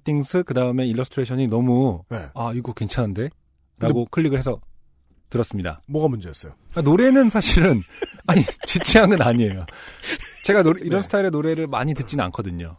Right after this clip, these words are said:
Speaker 2: 음.
Speaker 1: 하지만 뭐 제 취향만 트는 건 아니기 때문에.
Speaker 2: 아, 네, 그렇죠.
Speaker 1: 네. 어,
Speaker 2: 네.
Speaker 1: 이런 스타일의
Speaker 2: 네.
Speaker 1: 어, 노래와 일러스트레이션, 제목, 앨범 타이틀까지
Speaker 2: 음.
Speaker 1: 상당히 조화가 잘 돼 있는
Speaker 2: 멋진,
Speaker 1: 앨범이 아닌가.
Speaker 2: 멋진 가사예요.
Speaker 1: 네,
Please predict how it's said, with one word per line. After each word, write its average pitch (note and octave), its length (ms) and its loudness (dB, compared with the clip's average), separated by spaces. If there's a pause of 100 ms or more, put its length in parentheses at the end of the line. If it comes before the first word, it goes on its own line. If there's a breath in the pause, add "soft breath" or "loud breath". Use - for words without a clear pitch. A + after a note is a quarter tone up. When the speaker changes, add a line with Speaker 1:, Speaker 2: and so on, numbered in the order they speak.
(100)
Speaker 2:
음. D#2 220 -14
Speaker 1:
하지만 G3 360 -4 (640)
뭐 C#3 160 -2
제 D#3+ 120 -4
취향만 F#3+ 360 2
트는 F3+ 180 -6
건 E3+ 100 -4
아니기 G#2 220 -2
때문에. F#3 260 0
Speaker 2:
아, C#3 140 0
네, A#2+ 80 -4
그렇죠. G#2+ 180 -8 (120)
Speaker 1:
네. C#2 80 -14 (180)
어, - 400 -10 (100)
Speaker 2:
네. C3 80 -12
Speaker 1:
이런 D#3 140 -2
스타일의 D#3+ 440 -4 (280 soft breath)
Speaker 2:
네. D2 180 -12 (220)
Speaker 1:
어, A#2 180 -4
노래와 C3+ 500 0 (100)
일러스트레이션, C3+ 640 -4 (280)
제목, G2+ 300 -8 (420)
앨범 B2+ 220 -2
타이틀까지 B2+ 540 -4
Speaker 2:
음. F#2+ 120 -10 (540 soft breath)
Speaker 1:
상당히 G3 440 -4
조화가 A2+ 400 -2
잘 A2 200 -6
돼 A#2 100 -2
있는 F2 300 -8 (220)
Speaker 2:
멋진, D3+ 280 -2
Speaker 1:
앨범이 A2+ 140 0
아닌가. F2+ 420 -6
Speaker 2:
멋진 - 300 -6
가사예요. D#2+ 420 -10
Speaker 1:
네, E2+ 320 -8